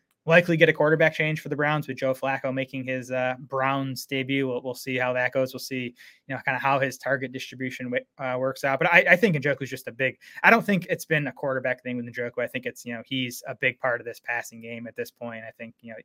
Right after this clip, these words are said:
he, he should be, and I kind of expect that to continue, especially in this matchup against the Rams, who are not good against tight ends. They're twenty-ninth in both adjusted fantasy points allowed and tight end coverage D V O A.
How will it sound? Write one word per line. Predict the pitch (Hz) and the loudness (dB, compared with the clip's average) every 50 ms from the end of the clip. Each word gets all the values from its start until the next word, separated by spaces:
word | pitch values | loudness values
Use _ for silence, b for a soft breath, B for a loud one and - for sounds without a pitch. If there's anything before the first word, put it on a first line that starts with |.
| _ _ | _ _
he, | - 143 143 | -8 -8 -6
he | - 143 135 | -4 -4 -2
should | - - 147 123 117 | 2 2 2 2 2
be, | - 113 113 110 - B B B B B | -2 -8 -8 -8 -10 B B B B B
and | - 127 | -10 -8
I | |
kind | 120 - 127 127 | -4 -4 -4 -4
of | 120 | -4
expect | 113 - - - 123 - - | -8 -8 -4 -4 -4 -4 -2
that | 131 127 123 - | -2 -4 -4 -4
to | 110 | -12
continue, | 117 117 120 - 151 139 135 | -16 -10 0 0 2 2 2
especially | 127 123 - 180 175 165 170 156 139 123 127 B B B B | -2 2 4 4 4 6 4 2 2 2 -2 B B B B
in | 139 | -2
this | 135 143 143 - | 0 0 0 0
matchup | 139 131 123 - 127 | -2 -2 -4 -4 -6
against | 123 127 123 123 - | -6 -6 -6 -6 -8
the | 120 113 | -8 -4
Rams, | 123 123 131 127 123 117 113 - | -2 0 0 0 0 -2 -6 -12
who | - 127 120 117 117 120 | -10 -8 -6 -6 -6 -6
are | 123 127 123 120 113 117 117 | -6 -6 -6 -6 -6 -8 -10
not | 117 120 123 123 123 - - | -8 -4 -2 -2 -2 -2 -2
good | 131 131 120 | -4 -2 -2
against | 113 120 117 - - | -2 -6 -8 -10 -4
tight | - 127 120 | -2 -2 -2
ends. | 120 117 117 113 - | -2 -2 -4 -6 -6
They're | 127 117 | -6 -8
twenty-ninth | - - - - 151 151 147 135 123 117 117 123 139 135 - - | -8 -10 -6 -2 0 0 2 0 -2 -4 -4 -4 -4 -4 -6 -10
in | - 139 123 113 | -12 -10 -6 -4
both | 127 123 123 120 - - - b b b b b b b | -2 0 0 -2 -4 -6 -14 b b b b b b b
adjusted | 131 - 147 135 - - 139 - | -4 0 0 0 0 -2 -6 -6
fantasy | - 131 131 131 131 - | -4 -4 -4 -2 -4 -6
points | - - 131 131 131 - | -8 -6 -4 -4 -4 -4
allowed | 113 113 117 117 120 127 131 123 - _ - | -8 -6 -6 -4 -2 -2 -2 -2 -4 _ -12
and | 135 123 127 123 123 123 120 117 - _ - | -10 -8 -6 -6 -6 -8 -10 -12 -18 _ -2
tight | - 139 127 | 0 0 0
end | 120 120 | 0 -2
coverage | - - 131 120 123 123 - | 0 -2 0 0 -2 -8 -8
D | - 120 | -12 -14
V | 113 113 113 117 | -12 -8 -4 -2
O | 113 113 | -2 -2
A. | 110 117 | -4 -6